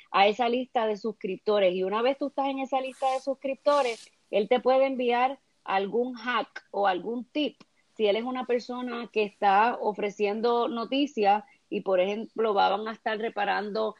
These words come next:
alguna carretera, por decirte así un ejemplo, abuelo de pájaro,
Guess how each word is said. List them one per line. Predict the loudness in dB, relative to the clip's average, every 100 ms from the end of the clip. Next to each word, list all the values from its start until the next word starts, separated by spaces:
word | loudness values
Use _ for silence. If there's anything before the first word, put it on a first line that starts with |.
| _
alguna | -4 -4 -2 -4 -2
carretera, | -2 0 0 2 4 2
por | -2 -4
decirte | -4 -4 -8 -4 0
así | 0 0 -2
un | -2
ejemplo, | -2 -4 -6 0 2 2 0 _ _ _
abuelo | 0 2 0 -2
de | -4
pájaro, | -4 -2 -2 -4